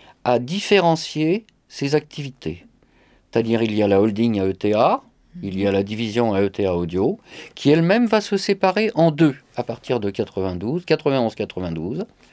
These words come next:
Les activités télécommunications qui se poursuivent, composante télécommunication, deviendra A E T A Com, A E T A Télécom. Et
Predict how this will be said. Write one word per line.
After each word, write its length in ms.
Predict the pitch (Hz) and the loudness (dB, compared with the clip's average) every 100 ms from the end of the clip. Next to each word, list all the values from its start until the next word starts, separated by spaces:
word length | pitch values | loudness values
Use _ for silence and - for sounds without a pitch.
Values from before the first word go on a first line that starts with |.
| - - - - - | -20 -20 -18 -18 -2
Les 280 | 120 190 202 | 4 4 4
activités 600 | 202 - 190 175 - 190 | -2 -6 -8 -6 0 0
télécommunications 1000 | - 226 226 214 196 190 180 175 - 165 | 2 0 2 2 2 -2 0 -2 0 -4
qui 140 | 143 127 | -4 -6
se 100 | 135 | -8
poursuivent, 600 | 135 - - 123 104 101 _ _ - | -10 -18 -8 -8 -8 -12 _ _ -6
composante 480 | 151 151 151 151 139 | -4 0 2 2 0
télécommunication, 880 | 135 135 123 120 123 113 - 113 117 _ _ _ _ - - - - - | -6 -2 -2 -2 -4 -6 -8 -14 -14 _ _ _ _ -20 -20 -20 -18 -2
deviendra 540 | 135 143 151 139 143 | 0 2 2 4 0
A 220 | 147 139 | 2 2
E 100 | 151 | 2
T 180 | 147 147 | 2 2
A 100 | 135 | 2
Com, 300 | - 127 160 | 2 -2 -2
A 100 | 202 | -4
E 40 | 143 | -4
T 180 | 123 | -2
A 100 | 104 | -2
Télécom. 600 | - 92 80 - 82 82 - _ _ _ _ - - - - | -2 -6 -6 -10 -14 -14 -16 _ _ _ _ -20 -20 -18 0
Et 220 | 147 139 | 2 2